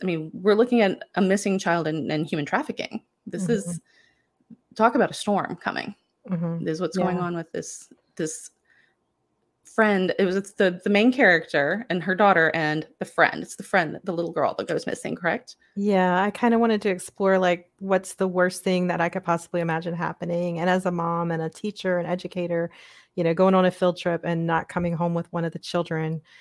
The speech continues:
Speaker 2: was
Speaker 1: Mm-hmm.
Speaker 2: one of my greatest fears. And so, and I think it's one of the greatest fears of every mother and
Speaker 1: Oh, yeah.
Speaker 2: teacher and, you know, anybody responsible for children. So that's what I
Speaker 1: Mm-hmm.
Speaker 2: explored. I opened it in New Orleans.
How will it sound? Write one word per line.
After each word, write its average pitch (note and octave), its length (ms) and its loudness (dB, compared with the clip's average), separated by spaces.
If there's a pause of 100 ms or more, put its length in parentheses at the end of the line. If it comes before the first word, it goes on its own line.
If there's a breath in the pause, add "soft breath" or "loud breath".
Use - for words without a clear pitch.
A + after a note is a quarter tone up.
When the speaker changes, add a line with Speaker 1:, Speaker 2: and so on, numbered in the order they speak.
(240 soft breath)
Speaker 2:
was E3+ 200 0
Speaker 1:
Mm-hmm. E3 140 -10
Speaker 2:
one E3+ 120 -2
of E3+ 80 -4
my E3 80 -2
greatest D#3+ 400 -4
fears. D#3+ 480 -6
And F3+ 180 -4
so, E3+ 360 0
and F#3 100 4
I F#3 60 8
think G3+ 200 4
it's G3 140 -2
one F#3+ 100 0
of F3+ 60 2
the E3+ 80 -2
greatest E3+ 280 2
fears E3+ 200 -2
of E3+ 60 0
every E3+ 200 0
mother E3 380 4
and D#3+ 220 2
Speaker 1:
Oh, - 20 -12 (180)
yeah. G3+ 60 2
Speaker 2:
teacher E3 360 2
and, D#3+ 220 0
you E3 80 -2
know, E3 80 0
anybody G#3 440 6
responsible F3 600 -2
for - 120 -10
children. E3 520 -6 (340 loud breath)
So G3 180 0
that's G3 260 6
what A3+ 80 4
I F#3+ 120 4
Speaker 1:
Mm-hmm. E3+ 120 -6
Speaker 2:
explored. E3+ 440 -2
I E3+ 160 4
opened G3 260 0
it F#3 160 2
in F#3+ 100 2
New F#3 140 2
Orleans. E3+ 640 -2